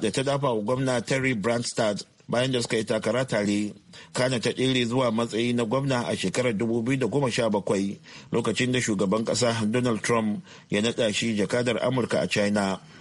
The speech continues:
Bayan shekara guda an zaɓe ta gwamna, Reynolds ta bi sahun sauran gwamnonin Republican wurin nuna kin amincewa da saka dokokin coronavirus kamar wajabta yin rigakafi da kuma sanya takunkumin rufe fuska. Ta sanya hannu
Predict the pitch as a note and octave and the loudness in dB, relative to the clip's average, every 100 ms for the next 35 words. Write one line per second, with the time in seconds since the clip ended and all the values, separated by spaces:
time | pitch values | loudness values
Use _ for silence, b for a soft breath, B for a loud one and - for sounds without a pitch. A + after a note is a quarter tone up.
0 | B B - - - - C3+ E3 F#3 C#3+ | B B -20 -20 -18 -2 0 2 0 0
1 | D3+ D#3 A#2 A2 A#2 D3 D#3 B2 A#2 B2+ | 0 0 0 2 2 2 0 0 0 0
2 | C3+ G#2 G2 G#2+ A2 G#2 G2+ - B B | 2 2 2 2 2 0 -2 -8 B B
3 | - A2 A#2 A2+ G2+ - A2 A2+ A#2 A#2 | -2 0 2 2 0 0 0 2 2 2
4 | A#2 A#2 A#2+ A#2+ A#2 A#2 A#2 A#2 A#2+ C3 | 0 0 0 0 0 0 2 0 2 2
5 | B2 A2+ A2 G#2+ A2 G#2 F#2+ - B B | 2 2 0 0 2 0 -2 -6 B B
6 | - A2 A2+ A#2+ A#2+ G#2 B2+ A2+ B2+ A2+ | -2 2 2 2 2 0 -2 0 0 0
7 | - A#2 G#2+ A2 G#2+ F#2+ A#2+ C3 A2+ F#2+ | 0 2 2 2 0 0 0 2 0 2
8 | A2 A2 G#2+ B2 B2+ A2+ B2+ B2 F2+ G#2+ | 0 0 0 -2 0 0 2 0 2 2
9 | G#2+ A2 G2 - B B B - F2+ G#2+ | 2 2 0 -4 B B B -2 2 4
10 | G#2+ A#2+ A#2+ F2 G#2+ B2 A2+ F#2+ F#2 F#2+ | 2 2 0 0 0 2 0 0 0 0
11 | G#2 G#2+ G2+ G2 B B B F2+ F#2 G#2+ | -2 0 -2 -2 B B B -4 0 0
12 | G#2+ B2 A2+ A2 F#2+ A#2+ A#2 G#2+ A2 A2 | 0 0 0 0 0 0 -2 0 0 0
13 | B2 F2+ G2+ - F#2 E2 - - B B | -2 -2 0 0 0 -2 -6 -20 B B
14 | B B B B - C#3+ G#3+ G3 D#3 C#3 | B B B B -2 0 2 2 2 0
15 | D3 | 0